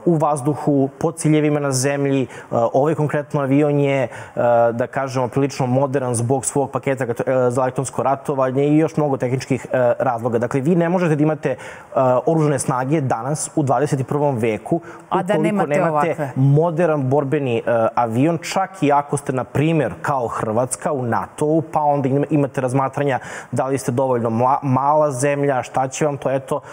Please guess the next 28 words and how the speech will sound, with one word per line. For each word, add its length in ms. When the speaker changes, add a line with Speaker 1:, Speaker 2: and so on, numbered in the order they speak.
Speaker 1:
na 120
primjer, 300
i 0
Speaker 2:
Mhm. 100
Speaker 1:
Hrvatska 460
je 60
to, 220
dakle, 340
e, 60
Speaker 2:
Pa 60
evo, 100
Speaker 1:
odlučila 300
Speaker 2:
znači, 180
Speaker 1:
da 160
Speaker 2:
Hrvatska 500
ima 240
identičan 560
broj 260
tih, 440
e, 40
aviona, 760
doduše 640
polovnih. 440
Speaker 1:
Polovnih. 280
Speaker 2:
Sad, 220
ako 320
bi 120
s-, 180